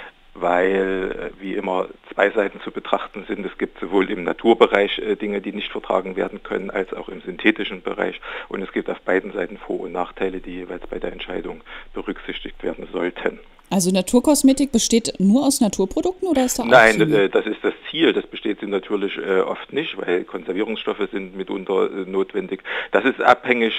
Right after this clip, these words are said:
Speaker 1: vom, äh, von der Deklaration. Also das muss man wirklich von Produkt zu Produkt, äh, genau prüfen.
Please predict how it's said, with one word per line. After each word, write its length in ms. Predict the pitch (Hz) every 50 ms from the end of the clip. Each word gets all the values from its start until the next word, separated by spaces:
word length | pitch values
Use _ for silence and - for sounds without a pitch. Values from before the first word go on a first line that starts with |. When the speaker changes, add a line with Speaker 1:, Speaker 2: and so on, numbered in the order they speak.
| - -
Speaker 1:
vom, 580 | - 110 104 104 107 107 104 104 101 101 101 95
äh, 360 | - 101 98 98 95 95 98
von 160 | - 107 101
der 80 | 101 98
Deklaration. 640 | - 110 - - 101 - 113 - - - 117 104 98
Also 140 | 92 85 92
das 160 | 92 98 92
muss 120 | 110 101 -
man 140 | 104 98 95
wirklich 220 | 104 101 - 110
von 160 | - - 98
Produkt 380 | - - 107 - 110 101 - -
zu 80 | -
Produkt, 520 | - - - 98 - 110 98 - - - -
äh, 540 | - 90 92 92 92 92 92 90 90 90 - - - - - 87 - - -
genau 280 | - 95 95 95 92
prüfen. 380 | - - - 113 98 - -